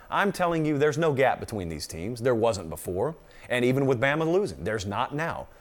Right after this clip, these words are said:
There's probably, according to us, like, if I were to put a line on the game, you got Georgia by one, Georgia by two. This is under a field goal line. R-, regardless of where you play it, neutral site, of course,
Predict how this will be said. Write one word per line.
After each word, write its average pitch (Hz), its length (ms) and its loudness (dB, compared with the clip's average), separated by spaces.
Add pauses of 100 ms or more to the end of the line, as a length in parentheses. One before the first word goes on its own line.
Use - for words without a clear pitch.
(120)
There's 139 180 2
probably, 147 720 4 (200)
according 160 460 4
to 135 160 2
us, 170 260 4
like, 135 220 2
if - 80 -4
I 151 80 6
were 156 60 8
to 135 60 2
put 147 120 2
a - 20 4
line 139 220 4
on 151 60 0
the 147 80 0
game, 170 280 2 (300)
you 143 160 0
got 135 140 4
Georgia 143 280 4
by 127 140 4
one, 131 400 2
Georgia 127 240 2
by 123 140 6
two. 143 240 2 (180)
This 160 160 2
is 160 60 4
under 170 180 4
a 147 60 4
field 160 260 4
goal 143 160 4
line. 110 240 2 (560)
R-, 147 100 -2
regardless 160 440 4
of - 60 -2
where 160 100 6
you 156 160 4
play 151 240 4
it, 92 120 -2
neutral 147 300 2
site, 131 220 2
of 101 80 -4
course, 92 280 -2